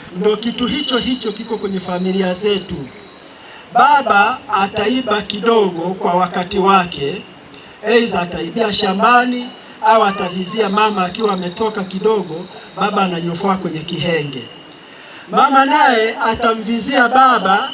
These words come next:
akiwa ametoka kidogo au huko huko shambani, baba akiwa hayupo,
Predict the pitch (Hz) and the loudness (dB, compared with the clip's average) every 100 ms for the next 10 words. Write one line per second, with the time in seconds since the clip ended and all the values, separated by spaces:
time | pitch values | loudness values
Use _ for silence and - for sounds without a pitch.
0 | - 202 190 185 262 233 214 196 247 240 | -8 -6 -4 0 2 2 0 -2 -2 -2
1 | 208 208 202 226 185 165 190 240 - - | -4 -4 0 0 0 -6 -10 -12 -16 -18
2 | - 226 254 233 247 262 233 247 240 208 | -8 2 2 4 0 2 4 4 2 0
3 | 214 196 220 226 196 175 175 - - - | 0 2 4 4 4 0 -4 -6 -10 -2
4 | - 226 214 - 226 196 202 214 214 - | 0 0 -2 0 0 2 0 -2 -4 -6